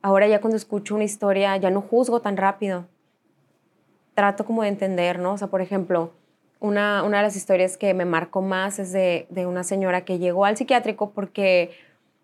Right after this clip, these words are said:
su esposo la engañaba, eh, no le daba dinero porque no estaba trabajando. Entonces ella tenía que trabajar, pero tenía dos bebés casi de la misma edad y aparte tenía más niños.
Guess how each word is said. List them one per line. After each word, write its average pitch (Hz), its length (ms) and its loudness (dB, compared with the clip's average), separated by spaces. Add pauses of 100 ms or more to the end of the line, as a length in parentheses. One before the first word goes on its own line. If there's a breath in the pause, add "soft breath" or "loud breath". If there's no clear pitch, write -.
(280)
su 254 100 2
esposo 233 320 2
la 240 80 2
engañaba, 214 760 2 (140)
eh, 180 500 0
no 214 100 2
le 208 100 4
daba 190 160 4
dinero 185 340 2
porque 190 180 -8
no 175 40 -2
estaba 165 240 -4
trabajando. 190 680 -4 (240 soft breath)
Entonces 180 360 -4
ella 196 140 2
tenía 202 160 -2
que 202 80 -6
trabajar, 202 420 -2
pero 190 140 -4
tenía 180 260 -2
dos 180 300 2
bebés 208 340 0
casi 208 320 -2
de 202 100 -2
la 190 80 -2
misma 190 260 -4
edad 226 300 0 (100)
y 208 80 -4
aparte 180 280 -4
tenía 190 280 -4
más 185 300 -4
niños. 240 600 -2